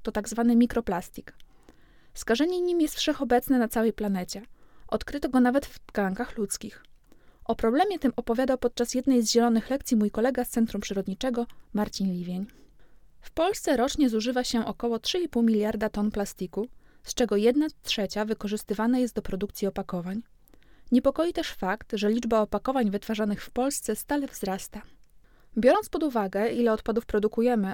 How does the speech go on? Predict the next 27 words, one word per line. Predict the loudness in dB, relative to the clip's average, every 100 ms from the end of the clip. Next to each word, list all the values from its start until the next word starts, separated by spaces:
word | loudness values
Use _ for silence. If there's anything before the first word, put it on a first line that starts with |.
| -4
oraz | 0 0 -2
fakt, | 0 0 0 -12 -6
że | 0
liczba | 0 2 0
ta | -2
stale | -4 -2 0
się | 0 -2
zwiększa, | 2 2 2 -2 -6 -12 -20 -20 -6
warto | 0 2 2 0
szukać | 0 0 0
różnych | 0 0 0 0
sposobów, | -2 -2 0 0 0
które | 0 0
mogą | 0 0
rozwiązać | 0 -2 -2 -4 -4 -4
ten | -4 -4
problem. | -6 -6 -8 -10 -16 -20 -20 -20 -20 -8 0
Naukowcy | 2 2 0 0
od | 2
dawna | 2 2 0
próbują | 0 2 2 2
znaleźć | 2 2 2
skuteczną | -2 -2 -2 2 2
metodę | 2 0 0
walki | 0 0 -2
z | -4
plastikiem. | -4 -6 -6 -10 -10